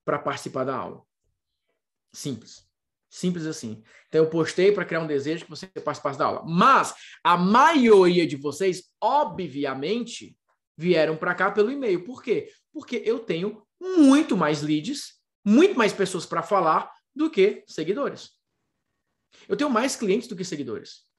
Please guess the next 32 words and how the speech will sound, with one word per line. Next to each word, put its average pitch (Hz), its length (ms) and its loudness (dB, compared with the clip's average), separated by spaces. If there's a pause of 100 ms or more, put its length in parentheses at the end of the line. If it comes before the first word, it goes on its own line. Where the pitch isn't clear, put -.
(420)
Uma 175 100 -8
vez 202 160 2
eu 277 60 -6
falei 208 240 0
isso 202 100 -4
e 233 40 -4
um - 20 -10
cara 196 160 -6
falou 180 140 -10
assim, 139 340 -14 (760)
"Sério?" 156 440 -6
Eu - 100 -20
falei, 170 180 -14
"Cara, 143 480 -4 (260)
só 214 180 0
em 262 60 0
dois 233 160 2
mil 196 140 0
e 165 40 -2
vinte, - 520 -6 (100)
tá - 100 -12
aqui, 220 260 -6
ó, - 160 -6 (1000)
na 120 80 -14
página 143 340 -6
da 175 80 -6
mentoria, 190 640 -8 (1300)
pra 151 400 -6 (140)
não 143 80 -6
me 156 80 -6
deixar 156 280 -6
mentir." 170 500 -8